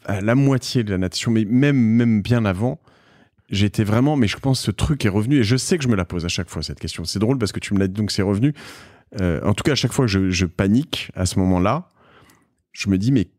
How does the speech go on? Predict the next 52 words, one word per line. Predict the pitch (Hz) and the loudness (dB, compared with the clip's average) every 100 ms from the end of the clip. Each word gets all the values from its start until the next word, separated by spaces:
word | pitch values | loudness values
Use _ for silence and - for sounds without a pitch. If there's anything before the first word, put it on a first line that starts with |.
| - | -4
qu'est-ce | 147 147 - | 0 0 0
que | 180 | -4
tu | - | -6
fais | - 123 | -6 -6
là ? » | 113 - _ | -8 -10 _
Tu | - | -8
vois, | 101 98 | -4 -4
t'es | - 113 | -2 -2
pas | - 151 - - | 0 -4 -2 -2
obligé, | 156 156 165 196 | 0 0 2 2
mec, | 160 87 - | 2 0 -2
de | 95 | -6
faire | - 85 | -6 -6
ça, | - 90 | -4 -4
en | |
fait. | 80 87 - | -4 -6 -4
Toi, | - 170 | -2 0
en | |
plus, | 180 | 0
c'est | - 143 | 0 0
un | |
peu | 160 | -2
ton | 147 151 | 0 0
boulot. | 143 175 151 | 2 0 0
T'es | 95 | -2
pas, | 101 | -4
je | 95 | -2
vais | |
pas | 117 | 0
dire | 117 | 0
que | - | 0
t'es | |
obligé, | 107 117 139 160 | 2 2 2 2
mais | 113 | 2
quand | 113 | 2
même, | 123 | 2
il | 107 | 2
y | |
a | |
un | 85 | 0
moment, | 101 123 | 0 -2
t'as | - | -4
tout | - - 104 | -10 -6 -6
un, | 82 - - - | -6 -10 -14 -2
là, | 151 | 0
moi, | 131 | 2
c'est | 101 101 | 0 0
juste | 101 147 110 | 0 0 -2
un, | 90 78 104 | -4 -4 -6
tu | 92 | -4
vois, | 110 135 | -2 0
un, | 87 82 | -2 -8